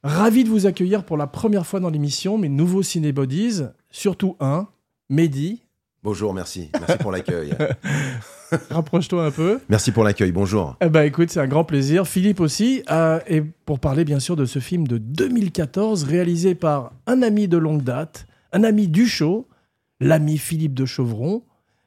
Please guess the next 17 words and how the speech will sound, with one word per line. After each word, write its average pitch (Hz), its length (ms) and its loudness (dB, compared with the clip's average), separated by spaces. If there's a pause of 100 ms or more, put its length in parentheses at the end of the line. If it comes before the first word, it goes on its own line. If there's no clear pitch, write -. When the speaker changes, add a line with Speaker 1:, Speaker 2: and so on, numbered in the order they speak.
(160)
Speaker 1:
Mais 175 240 4
<laughs> 165 60 -4
laissons-lui 196 720 4
sans 214 260 2
plus 196 180 0
tarder 185 260 0
la 170 140 2
parole 180 540 2 (440)
pour 247 180 4
qu'il 233 180 2
nous 185 120 6
résume 208 480 2
le 156 80 2
film 208 320 -2
en 131 80 0
quelques 202 300 -2
mots. 139 360 -2